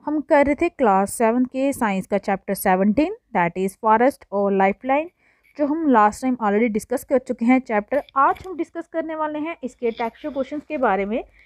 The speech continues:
लेकिन उससे पहले जो मेरे चैनल पे न्यू हैं, मेरी वीडियो को फर्स्ट टाइम देख रहे हैं, वो इसे सब्सक्राइब करना ना भूलें। चलिए स्टार्ट करते हैं। तो first of all आपका क्वेश्चन है, एक्सप्लेन करना है आपने, how animals dwelling in the forest help it to grow and regenerate,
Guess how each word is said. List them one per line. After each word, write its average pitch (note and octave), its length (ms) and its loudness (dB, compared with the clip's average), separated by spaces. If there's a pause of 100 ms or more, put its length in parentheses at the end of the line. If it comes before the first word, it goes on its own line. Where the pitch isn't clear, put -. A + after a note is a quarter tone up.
(220)
लेकिन F4+ 240 -4
उससे G#4 220 -6
पहले C#4 240 2
जो C#4 80 -2
मेरे C4+ 140 -2
चैनल A#3 300 -2
पे A#3 140 -2
न्यू A3+ 300 0
हैं, A#3+ 220 0
मेरी A3 240 -2
वीडियो F#3+ 240 -2
को G3+ 100 -12
फर्स्ट D4 300 -2
टाइम D#4 220 -2
देख D4 220 -4
रहे D4 100 -2
हैं, C#4+ 180 0
वो C#4 180 0
इसे D4+ 260 -6 (480)
सब्सक्राइब G3 400 -4
करना F#3 120 -8
ना F3 120 -4
भूलें। F3 240 -6 (360)
चलिए G3+ 220 -4
स्टार्ट G3 260 -6
करते G#3+ 300 -6
हैं। C#4+ 200 -4 (520)
तो E4+ 40 -8
first G4+ 360 -2
of G#4+ 120 -6
all F#4 80 -4
आपका F4 260 -2
क्वेश्चन C4+ 360 -4
है, A3 300 -4 (240)
एक्सप्लेन D#4 560 -8
करना G#3 280 -2
है A3 160 0 (100)
आपने, A3 440 -8 (120)
how D4 140 2 (240)
animals A#3+ 340 0 (100)
dwelling G#3 400 -2
in G#3+ 200 -4
the G#3 100 -4
forest G#3+ 600 -6
help A#3 240 -2
it A#3 180 -12
to A#3 160 -8
grow G3+ 200 -4 (200)
and G#3 260 -4
regenerate, F3+ 500 -10